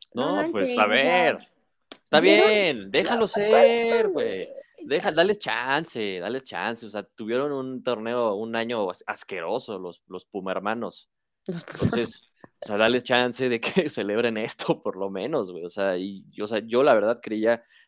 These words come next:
Speaker 2: que no iba a ir al Mundial Dani Alves por su rendimiento en Pumas, pero yo creo que Tite lo lleva por, pues, por cuestiones también extracancha, ¿no? O sea, que es un
Speaker 1: Ujú,
Speaker 2: líder,
Speaker 1: ujú.
Speaker 2: que es el, que es el, que sería, o sea, si es, eh, titular, sería el capitán,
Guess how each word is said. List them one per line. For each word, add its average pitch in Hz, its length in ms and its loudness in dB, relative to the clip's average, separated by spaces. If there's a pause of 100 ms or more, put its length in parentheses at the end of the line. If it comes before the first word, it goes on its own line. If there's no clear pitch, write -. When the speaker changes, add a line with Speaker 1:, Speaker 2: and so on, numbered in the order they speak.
Speaker 2:
que 98 140 -4
no 107 140 -4
iba 110 120 2
a 92 60 0
ir 120 140 0
al 92 100 -4
Mundial 92 320 -6
Dani 95 220 -6
Alves 101 280 -8
por 120 300 2
su 120 160 -8
rendimiento 98 480 -8
en 87 80 -16
Pumas, 113 500 -12
pero 113 600 2 (500)
yo 123 100 -6
creo 135 140 0
que 131 120 -2
Tite 123 280 -4
lo 117 140 2
lleva 113 360 2
por, 92 340 -6 (600)
pues, - 120 -16
por 156 160 0
cuestiones 170 420 -2
también 135 280 -2
extracancha, 120 580 -6
¿no? - 320 -10
O - 80 -18
sea, - 200 2
que 220 60 6
es 208 100 6
un 214 100 4
Speaker 1:
Ujú, - 40 -4
Speaker 2:
líder, 214 360 6
Speaker 1:
ujú. - 120 -4
Speaker 2:
que 104 60 -16
es 104 80 -14
el, - 160 -14
que 120 100 -2
es 113 140 -4
el, 113 140 -6
que 104 100 -6
sería, 131 460 -2 (100)
o - 60 -14
sea, 98 120 -10
si - 240 -6
es, 135 180 -6 (380)
eh, 98 120 -6
titular, 104 480 -6
sería 101 200 -8
el 101 60 -8
capitán, - 500 -4